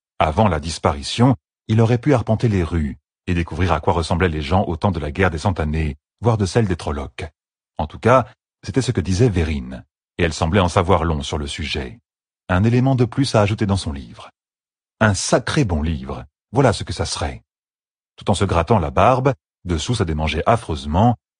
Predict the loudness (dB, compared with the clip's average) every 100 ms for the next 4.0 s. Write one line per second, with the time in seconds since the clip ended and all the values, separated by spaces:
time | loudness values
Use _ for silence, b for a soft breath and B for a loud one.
0 | _ 0 2 4 2 2 -2 0 4 4
1 | 4 4 2 2 0 -2 -6 -10 -16 -20
2 | _ _ _ -4 0 2 2 0 2 0
3 | 0 0 0 2 -2 -2 -8 -10 -14